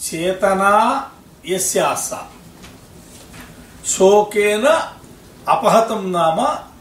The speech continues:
బాధితం యస్యాశ్చైతన్యం. చైతన్యం నామ వస్తుతః సా ఆత్మానమేవ న స్మరతి. విచేష్టా సా వర్తతే.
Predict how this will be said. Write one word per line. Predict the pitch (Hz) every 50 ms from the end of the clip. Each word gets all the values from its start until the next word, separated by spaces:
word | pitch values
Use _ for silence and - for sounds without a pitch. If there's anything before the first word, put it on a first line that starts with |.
| - - -
బాధితం | 139 131 139 139 165 185 190 - 190 208 - 208 180 135 123 - - - - - - - - - - - 190
యస్యాశ్చైతన్యం. | 196 185 - - - 202 208 220 - - - - - 165 151 - - 139 123 117 107 92 92 - - - - - - - - - - - - - - - 180
చైతన్యం | 202 196 202 220 208 196 190 185 180 175 170
నామ | 170 165 170 190 240 277 302 294 - - - - - - - - - - - - - - -
వస్తుతః | - 175 - - 240 226 226 185 208 208
సా | 208 - 208 208 208 208 208 208 - - -
ఆత్మానమేవ | 151 175 196 196 - - 214 220 220 226 226 220 214 226 226 226 220 220
న | 208
స్మరతి. | 190 - - 175 165 160 180 190 185 - - - - - - - - - - - - - - - - - - - - - - - - - - - - - - - - - - - - - - - - - - - - - - - - - - - - - - -
విచేష్టా | 170 156 - 175 - - 254 254 247 - - - 247 233 -
సా | - 170 208 202 190
వర్తతే. | 185 175 - - 196 175 - - 127 104 - -